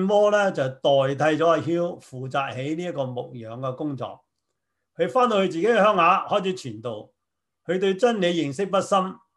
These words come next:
時常依賴啲異象啊、夢啊、醫治啊同埋趕鬼。首先呢，佢就為佢太太趕鬼，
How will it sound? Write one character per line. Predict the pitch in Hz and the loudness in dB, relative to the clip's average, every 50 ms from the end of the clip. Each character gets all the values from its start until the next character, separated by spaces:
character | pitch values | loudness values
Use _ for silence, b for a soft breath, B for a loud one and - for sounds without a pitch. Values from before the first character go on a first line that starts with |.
| _ _ _ _ _ | _ _ _ _ _
時 | _ - - - 165 156 156 156 | _ -18 -12 -6 -4 -4 -4 -2
常 | 131 147 143 143 143 139 | -2 -2 -2 -2 -2 -4
依 | 143 202 | -6 -2
賴 | 220 190 160 147 156 165 | 0 2 4 4 4 2
啲 | 185 220 | 0 -2
異 | 220 196 160 147 147 151 156 147 | -4 -6 -8 -8 -8 -10 -8 -4
象 | 143 147 143 143 143 | 0 0 0 2 2
啊、 | 151 160 156 156 | 2 2 2 2
夢 | 156 156 143 139 139 139 143 151 | 0 0 0 0 0 0 -2 0
啊、 | 156 156 156 160 160 | 0 0 2 0 0
醫 | 175 190 190 185 160 | -2 -4 -4 -6 -6
治 | 127 135 143 143 147 | -6 -8 -4 -2 -2
啊 | 143 | -2
同 | 135 131 117 | -2 -4 -8
埋 | 107 107 113 | -10 -12 -14
趕 | - 113 123 143 175 185 | -12 -8 -8 -6 -4 -2
鬼。 | - - 139 165 190 175 - _ _ _ _ _ _ _ _ _ _ _ | -2 0 0 -2 -2 -6 -10 _ _ _ _ _ _ _ _ _ _ _
首 | - - 135 175 208 | -10 -6 -4 -4 -4
先 | 185 160 226 214 | -4 -4 -4 -2
呢， | 214 220 214 208 | 2 2 4 4
佢 | 185 170 175 | 4 4 4
就 | 165 156 143 | 4 2 2
為 | 139 | 2
佢 | 139 135 143 165 165 | 0 0 2 0 0
太 | - 156 156 147 | 2 2 2 4
太 | 147 160 180 | 2 2 2
趕 | - 147 147 165 185 170 | 0 -2 -2 -2 -2 0
鬼， | 151 143 160 185 185 - - _ | 2 2 2 0 -2 -6 -12 _